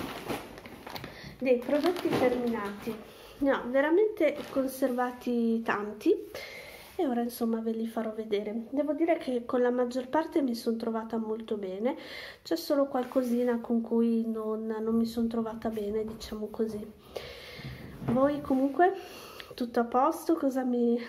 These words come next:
raccontate? Allora, io, mm, ringrazio come sempre tutti i nuovi iscritti, stiamo crescendo piano piano veramente, quindi io sono contenta e ringrazio sempre anche chi mi lascia un bel commentino, chi mi segue su Instagram. Io sono Adriana Channel Y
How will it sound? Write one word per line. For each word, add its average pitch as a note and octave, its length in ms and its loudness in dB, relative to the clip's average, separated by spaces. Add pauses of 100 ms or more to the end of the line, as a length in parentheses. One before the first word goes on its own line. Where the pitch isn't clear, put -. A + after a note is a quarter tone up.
(160)
raccontate? A3+ 1000 0 (320)
Allora, A3+ 480 0
io, A3+ 500 2
mm, G#3 200 -4 (100)
ringrazio A#3 760 0
come B3 220 2
sempre C4 460 2
tutti A3+ 440 -2
i A3 60 -4
nuovi A3 240 -4
iscritti, A3+ 640 -2 (420)
stiamo A3+ 320 4
crescendo A3+ 680 -2
piano A3+ 240 -4
piano A3 460 -2
veramente, A3+ 640 -2
quindi A3+ 300 0
io A3 260 -4
sono A3 280 -4
contenta G#3+ 680 -2 (720)
e A#3+ 260 6
ringrazio A#3+ 480 2
sempre B3+ 340 -2
anche A#3 220 0
chi A#3+ 180 0
mi A#3+ 140 4
lascia A3+ 420 -2
un G#3+ 420 -4
bel A3+ 200 -4
commentino, A#3+ 760 0
chi A#3+ 140 -6
mi A#3 140 4
segue A3 340 -2
su - 200 -8
Instagram. B3 640 0
Io G#3+ 80 -2
sono A3 280 -6
Adriana A3 420 -4
Channel A3 420 0
Y - 380 -10